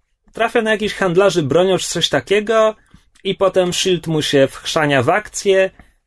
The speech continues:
e, tu właśnie razem z Black Widow i od niej się dowiaduje, że shield obserwowało tych handlarzy bronią w ramach jakiejś większej operacji i chcieli dojść do źródła.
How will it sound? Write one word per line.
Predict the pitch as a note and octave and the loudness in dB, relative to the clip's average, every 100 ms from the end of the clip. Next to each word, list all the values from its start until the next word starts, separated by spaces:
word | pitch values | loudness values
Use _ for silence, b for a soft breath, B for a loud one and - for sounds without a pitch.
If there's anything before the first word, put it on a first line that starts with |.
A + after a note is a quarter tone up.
| _ | _
e, | - C#3 C3+ C3+ B2+ - - | -10 -4 -2 -4 -8 -12 -4
tu | B2+ | 0
właśnie | A#2+ - A#2+ A#2+ A#2+ | 0 0 0 0 -2
razem | C3 E3 B2 | -4 -2 0
z | G#2+ | 0
Black | A2 A#2+ - | 0 0 -2
Widow | A3 G#3 G3 F#3+ | -2 2 4 2
i | G#3 G3 | 0 2
od | F3 | 2
niej | E3+ E3 | 0 0
się | E3 | 0
dowiaduje, | C#3+ C#3 C#3 D3+ C#3+ C#3 | 0 2 0 2 2 2
że | B2 B2+ | 2 -2
shield | - C#3 B2+ | 0 0 0
obserwowało | A#2+ D3 B2 A#2+ C3 B2+ A#2+ | -2 0 0 0 2 2 0
tych | A#2+ - | -4 -4
handlarzy | A#2 A#2+ A2 A#2 | -2 0 0 0
bronią | A2 D3+ D3+ C#3 C3 A#2+ | 2 2 4 2 2 2
w | |
ramach | B2+ A#2+ G#2 | 0 0 -2
jakiejś | G#2+ G2+ | -2 0
większej | A#2+ A2+ A#2+ | 0 2 0
operacji | A2 A#2 A#2+ B2+ - A#2 | 0 0 -2 -2 -2 -4
i | |
chcieli | - A#2+ A2+ A2+ A2 | -2 -2 0 0 -2
dojść | A2+ A2+ A2 - A#2+ | 0 0 0 -4 -4
do | G#2 | -2
źródła. | G#2 A#2 A2+ A2+ | 2 2 2 0